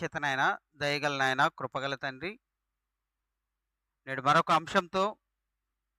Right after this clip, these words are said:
మీ పిల్లల మధ్యలోకి వస్తుండగా తండ్రి, నన్ను, మీ పిల్లల్ని ఆశీర్వదించి కాపాడమని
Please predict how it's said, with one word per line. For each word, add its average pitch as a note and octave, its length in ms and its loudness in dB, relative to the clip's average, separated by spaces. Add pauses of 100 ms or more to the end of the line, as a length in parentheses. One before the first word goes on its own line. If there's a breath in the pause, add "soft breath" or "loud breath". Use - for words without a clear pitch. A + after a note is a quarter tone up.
(1900)
మీ C#3 140 -10
పిల్లల D3 300 -4
మధ్యలోకి C#3 440 -2
వస్తుండగా C#3 420 -4
తండ్రి, D3 440 -10 (760)
నన్ను, D3 480 -4
మీ C3+ 80 -14
పిల్లల్ని B2+ 360 -6
ఆశీర్వదించి E3 720 0
కాపాడమని D3 760 -4